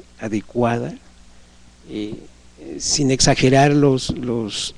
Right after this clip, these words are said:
trabajadores de limpieza pasan a preguntar al maestro qué se le ofrece, si está sucia o se le cayeron líquido a los alumnos o se cayó algo, lo limpian inmediatamente. Y les digo a los alumnos, los invité a que trabajaran en lugares limpios,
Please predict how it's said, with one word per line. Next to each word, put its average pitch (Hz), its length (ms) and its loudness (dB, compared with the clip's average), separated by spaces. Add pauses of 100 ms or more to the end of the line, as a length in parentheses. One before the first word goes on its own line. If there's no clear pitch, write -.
trabajadores 127 460 4
de 131 100 4
limpieza 123 480 4
pasan 131 360 -2
a 117 80 -4
preguntar 120 360 0
al 131 80 4
maestro 123 300 -2
qué 139 140 -8
se 147 100 -6
le 120 80 -4
ofrece, 143 480 -6 (1300)
si 147 380 2
está 151 280 2
sucia 143 540 0
o 120 40 -8
se - 120 -6
le 117 80 -6
cayeron 131 600 4 (300)
líquido 139 440 4
a 120 60 -2
los 117 180 -4
alumnos 131 560 6
o 107 60 0
se 123 140 -8
cayó 120 220 -6
algo, 147 180 -8 (260)
lo 117 160 -2
limpian 120 420 0
inmediatamente. 113 800 -2 (1120)
Y 139 260 2
les 123 140 0
digo 165 140 4
a 175 40 8
los 156 120 2
alumnos, 170 240 6
los 156 160 4
invité 143 340 2
a 160 60 0
que 143 200 -6
trabajaran 127 400 -4
en 131 60 0
lugares 123 280 -4
limpios, - 520 -10